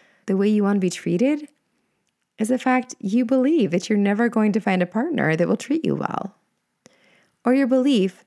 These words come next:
that you're never going to get that promotion at work because you aren't liked by everyone. Or the belief that you aren't the type of person that good things happen to might be part of the reason those things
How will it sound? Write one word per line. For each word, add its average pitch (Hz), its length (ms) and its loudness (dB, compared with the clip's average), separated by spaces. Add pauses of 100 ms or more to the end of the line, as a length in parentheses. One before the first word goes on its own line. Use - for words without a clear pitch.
(300)
that 226 180 -8
you're 226 80 4
never 233 180 2
going 214 240 2
to 170 80 0
get 185 120 -2
that 190 100 -2
promotion 180 420 -2
at 151 140 -4
work 190 400 0
because 190 400 -4
you 185 100 0
aren't 185 220 -2
liked 160 260 -4
by 214 80 -2
everyone. 277 600 -2 (1800)
Or 165 100 0
the 160 100 2
belief 156 460 -2
that - 180 -4
you 160 280 -4
aren't 175 220 -2
the - 20 -20
type 180 180 -2
of 180 100 -6
person 180 440 -2
that - 180 -8
good 180 160 -4
things 180 220 -2
happen 214 340 -4
to 277 340 -2 (840)
might 170 240 0
be 226 140 2
part 233 260 -2
of 240 60 4
the 226 100 2
reason 208 380 2
those 196 220 -2
things 208 420 -2